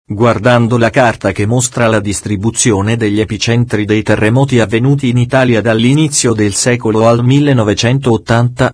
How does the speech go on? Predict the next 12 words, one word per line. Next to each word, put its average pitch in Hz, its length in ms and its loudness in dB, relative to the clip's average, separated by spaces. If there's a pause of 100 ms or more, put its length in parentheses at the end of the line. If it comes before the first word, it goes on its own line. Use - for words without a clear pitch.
è 123 200 -2
particolarmente 113 1080 -2
evidente 135 580 0
che 127 140 -2
la 117 140 2
nostra 135 400 0
penisola 113 580 2
è 120 80 2
a 107 140 0
forte 117 580 -2
rischio 127 480 -2
sismico. 104 800 -4